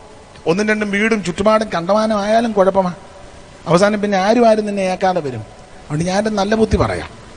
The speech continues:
ഇഷ്ടമുണ്ടെ അംഗീകരിച്ചാൽ മതി, ഗുണം വരാനുള്ള വഴിയായി പറഞ്ഞു തരുന്നേ. ഒരു പത്ത് സെന്റും വീടും പേരിൽ എഴുതി വെച്ചിട്ട് ബാക്കി വിൽക്കുകയോ എടുക്കുകയോ ചെയ്തേച്ച് അത്യാവശ്യം വല്ലതും കൃത്യമായിട്ട്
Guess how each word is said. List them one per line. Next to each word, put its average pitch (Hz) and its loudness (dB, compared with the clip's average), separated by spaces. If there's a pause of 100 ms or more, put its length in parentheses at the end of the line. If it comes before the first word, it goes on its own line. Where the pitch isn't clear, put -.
(520)
ഇഷ്ടമുണ്ടെ 180 0
അംഗീകരിച്ചാൽ 180 0
മതി, 147 -2
ഗുണം 143 -4
വരാനുള്ള 165 0
വഴിയായി 143 0
പറഞ്ഞു 110 -6
തരുന്നേ. 87 -8 (600)
ഒരു 139 -6
പത്ത് 151 2
സെന്റും 156 0
വീടും 143 -4
പേരിൽ 143 0
എഴുതി 127 0
വെച്ചിട്ട് 127 -2
ബാക്കി 139 0
വിൽക്കുകയോ 131 -2
എടുക്കുകയോ 123 -2
ചെയ്തേച്ച് 120 -2 (500)
അത്യാവശ്യം 147 0
വല്ലതും 123 -2 (1200)
കൃത്യമായിട്ട് 151 0